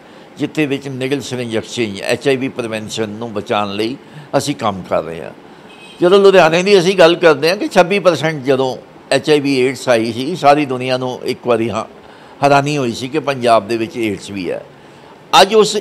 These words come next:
AIDS ਨੂੰ control ਨੂੰ ਰੋਕਿਆ ਜਾ ਸਕਿਆ, ਕੁਝ ਘਟਾਇਆ ਜਾ ਸਕਿਆ, ਪਰ ਅੱਜ ਕਹਿ ਦਈਏ ਕਿ ਨੌ-,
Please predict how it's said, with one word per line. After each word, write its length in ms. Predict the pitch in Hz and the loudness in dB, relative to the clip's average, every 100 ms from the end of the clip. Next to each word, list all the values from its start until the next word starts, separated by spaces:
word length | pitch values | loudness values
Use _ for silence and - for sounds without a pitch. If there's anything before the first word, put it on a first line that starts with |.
| - | 0
AIDS 380 | 165 185 175 | 2 2 2
ਨੂੰ 120 | 208 226 | -2 0
control 500 | 190 170 175 185 190 | -2 0 2 4 2
ਨੂੰ 180 | 190 185 - - - - - - - 143 | 0 -6 -14 -20 -20 -20 -20 -20 -14 -2
ਰੋਕਿਆ 400 | 165 151 196 202 | -2 2 6 6
ਜਾ 180 | 131 107 | 6 0
ਸਕਿਆ, 400 | - - 127 131 | -2 -4 0 0
ਕੁਝ 240 | 170 - 185 | 0 -4 -2
ਘਟਾਇਆ 320 | 160 123 101 | 2 2 2
ਜਾ 160 | 107 98 | 0 -2
ਸਕਿਆ, 440 | 104 101 101 90 - - - 160 | -4 -6 -8 -8 -12 -20 -20 -2
ਪਰ 160 | - 175 170 - 147 | 4 4 2 -2 -2
ਅੱਜ 120 | 160 | 0
ਕਹਿ 220 | 175 165 | 4 4
ਦਈਏ 220 | 165 175 | 4 -2
ਕਿ 120 | 175 | -4
ਨੌ-, 240 | 165 143 | -4 -4